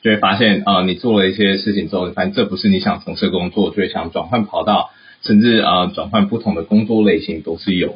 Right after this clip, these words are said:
的。那如果像自己大学生，如果在大学早期就发现的话，那就发现很多人会选择转系会是比较好的选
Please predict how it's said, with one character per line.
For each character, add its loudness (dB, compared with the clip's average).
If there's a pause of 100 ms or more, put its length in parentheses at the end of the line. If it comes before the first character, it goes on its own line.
的。 -18 (640)
那 2
如 4
果 2
像 2
自 2
己 2
大 -2
学 -4
生， 2
如 0
果 -2
在 0
大 0
学 -4
早 -2
期 -8
就 -2
发 -4
现 -2
的 -8
话， -2 (240)
那 0
就 -4
发 0
现 -2 (100)
很 -12
多 -2
人 0
会 0
选 -8
择 -6
转 -6
系 -4
会 0
是 -2
比 -12
较 0
好 -6
的 -12
选 -12